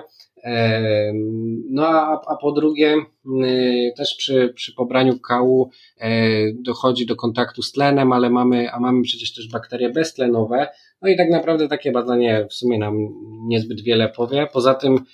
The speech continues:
jakby ta mikrobiota może być, e, dosyć dynamicznie zmieniona,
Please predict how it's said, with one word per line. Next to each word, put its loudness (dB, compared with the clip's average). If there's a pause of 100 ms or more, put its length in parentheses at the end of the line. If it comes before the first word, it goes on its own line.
(300)
jakby -2
ta -2
mikrobiota 0
może 2
być, 2
e, 0
dosyć -10
dynamicznie -2
zmieniona, 0